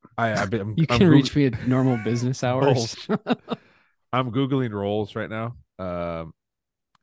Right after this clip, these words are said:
Speaker 1: and then I thought of, like, who has the best rolls? And I don't know. Um, Texas Roadhouse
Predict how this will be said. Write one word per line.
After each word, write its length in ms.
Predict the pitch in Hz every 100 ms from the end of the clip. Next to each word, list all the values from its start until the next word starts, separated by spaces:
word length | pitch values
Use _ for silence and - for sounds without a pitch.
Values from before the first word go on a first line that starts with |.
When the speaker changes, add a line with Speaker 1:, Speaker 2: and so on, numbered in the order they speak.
| _ -
Speaker 1:
and 100 | 90
then 100 | 90
I 80 | 87
thought 260 | 90 82
of, 120 | 80 78
like, 140 | 78 - - _ - - _ _ _ _ _ -
who 140 | 123
has 140 | 143
the 100 | 113
best 440 | 80 82 90 90 -
rolls? 520 | 82 78 62 - - _ -
And 120 | -
I 140 | 101
don't 160 | 131 107
know. 460 | 107 107 110 120 - _ _ _ _ _ _ _ _ -
Um, 600 | 87 85 85 82 78 - _ _ _ _ _ _ _ _ _
Texas 340 | 131 127 156
Roadhouse 420 | 113 117 143 143